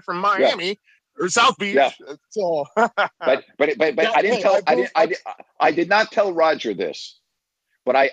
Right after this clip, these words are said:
Speaker 2: I, I
Speaker 1: Okay.
Speaker 2: was thinking to myself, uh, you know, I'm not gonna be able to do that because I would never disrespect a great legend, and by the way, a great human being,
Speaker 1: Yeah.
Speaker 2: by going in his suite with Giants gear on.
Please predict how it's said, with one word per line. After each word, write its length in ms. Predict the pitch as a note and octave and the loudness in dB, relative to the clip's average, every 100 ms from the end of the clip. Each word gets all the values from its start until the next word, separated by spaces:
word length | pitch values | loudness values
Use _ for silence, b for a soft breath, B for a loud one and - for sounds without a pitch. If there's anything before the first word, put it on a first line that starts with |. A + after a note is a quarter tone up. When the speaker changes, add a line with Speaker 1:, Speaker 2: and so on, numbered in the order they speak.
| A#2 | 0
Speaker 2:
I, 160 | C3+ - | -2 0
I 40 | B2+ | 0
Speaker 1:
Okay. 120 | D3 | 0
Speaker 2:
was 180 | A#2 - | -4 -6
thinking 260 | F#3 D3+ | -4 -2
to 40 | C#3+ | 0
myself, 480 | B2 - B2+ A#2 - _ _ _ _ - | -2 0 0 0 -4 _ _ _ _ -2
uh, 100 | A#2 | 0
you 140 | A2 | 0
know, 80 | A2+ | 2
I'm 180 | A2 G#2+ | 0 2
not 160 | C3 | -2
gonna 160 | B2+ B2 | 0 -2
be 100 | A#2+ | 0
able 120 | A#2+ | 0
to 80 | G#2+ | 0
do 200 | G#2 C3+ | 0 2
that 180 | A#2 A2 | 2 0
because 240 | A2 A#2 | -2 -2
I 80 | A2+ | 0
would 180 | G2+ A2 A2 | 0 -2 -2
never 320 | C3 D#3+ F3+ | 0 0 -2
disrespect 1000 | - D3+ - C3 B2+ - C#3 A2 - _ _ _ _ _ | -2 -2 -2 -4 -6 -4 0 0 -2 _ _ _ _ _
a 100 | G#2+ | -2
great 500 | G#2+ - D3 D3 D#3+ _ _ _ _ _ _ | -2 -2 0 2 0 _ _ _ _ _ _
legend, 580 | A2 C3+ C#3+ - E2+ - - | -2 2 2 0 -4 -6 -2
and 160 | B2 | 0
by 160 | A#2 C#3 | 2 2
the 80 | C3 | 2
way, 280 | C3+ C3 A2 | 2 2 0
a 80 | G#2 | -6
great 400 | - B2+ D#3 C3 | -4 -2 -2 -4
human 340 | C#3+ C#3 A#2+ | -6 -4 0
being, 460 | B2 B2+ A2 F#2 F2 _ _ _ _ _ - | 2 2 2 -6 -10 _ _ _ _ _ -4
Speaker 1:
Yeah. 100 | A#2+ | 0
Speaker 2:
by 420 | A#2 A2+ A2+ A2+ - | 4 4 2 -2 -2
going 300 | C3+ E3+ D#3+ | -2 -2 -4
in 100 | D3 | -2
his 240 | C#3 C3 | -2 -2
suite 400 | - B2 C#3+ B2+ - | -4 0 0 0 -2
with 160 | A#2 | -4
Giants 480 | - B2+ B2+ A#2 - | 0 2 2 0 -4
gear 280 | A#2 A2 G#2 | -2 2 2
on. 300 | F#2+ D#2 | 2 0